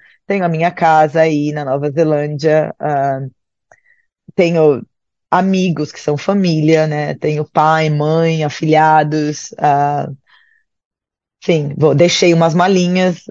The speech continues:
ah, que queriam jogar fora, mas que eu deixei guardadinha. <laughs> Ah, é isso,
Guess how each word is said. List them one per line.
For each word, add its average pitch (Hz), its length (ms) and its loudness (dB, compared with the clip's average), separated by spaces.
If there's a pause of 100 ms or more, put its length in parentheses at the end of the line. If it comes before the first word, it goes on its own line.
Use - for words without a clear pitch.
(140)
ah, 143 460 -6
que - 100 0
queriam 151 240 0
jogar 151 240 2
fora, 156 380 2
mas 147 160 -4
que - 80 -6
eu 147 60 0
deixei 147 240 -2
guardadinha. 175 760 2 (320)
<laughs> - 1080 -4 (680)
Ah, 160 640 2
é 185 200 2
isso, 165 520 -2